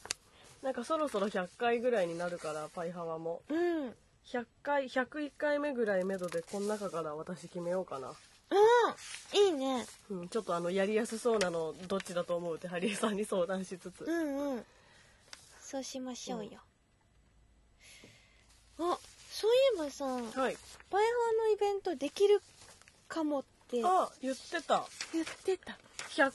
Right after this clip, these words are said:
Speaker 1: 回、百回を公開収録にするかも説ありますよ。
Speaker 2: うん。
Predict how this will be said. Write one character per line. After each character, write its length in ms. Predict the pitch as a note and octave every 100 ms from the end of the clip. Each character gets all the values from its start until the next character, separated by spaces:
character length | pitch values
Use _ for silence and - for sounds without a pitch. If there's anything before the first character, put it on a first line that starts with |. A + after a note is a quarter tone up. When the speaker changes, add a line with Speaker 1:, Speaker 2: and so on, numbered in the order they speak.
| -
Speaker 1:
回、 400 | E4+ E4 B3+ E3+ - - - - - - -
百 200 | - C#4 -
回 280 | D#4+ E4 A#3+
を 80 | -
公 240 | C4 B3+
開 200 | C#4 C#4+
収 160 | D4 C#4
録 220 | A#3 G#3
に 80 | G#3+
す 140 | A3+
る 120 | G#3+ A3
か 120 | A3
も 140 | A#3
説 260 | A#3 F#3+ F#3
あ 80 | F#3+
り 100 | G3+
ま 140 | A3
す 120 | A3
よ。 100 | F#3+
Speaker 2:
う 140 | D#4
ん。 40 | C4+